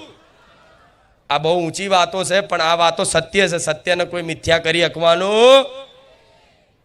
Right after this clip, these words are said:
એટલે તમારે હર, હર રોજ એક જ વસ્તુ વિચારવાનું,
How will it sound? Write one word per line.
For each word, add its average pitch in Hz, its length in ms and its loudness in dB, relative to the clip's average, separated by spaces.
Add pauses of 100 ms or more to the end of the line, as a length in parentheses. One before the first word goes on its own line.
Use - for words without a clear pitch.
(100)
એટલે 143 260 -4
તમારે 175 380 2
હર, 120 240 -10
હર 160 220 0
રોજ 202 320 -2
એક 190 180 -4
જ 175 100 -4
વસ્તુ 175 260 -6
વિચારવાનું, 143 680 -4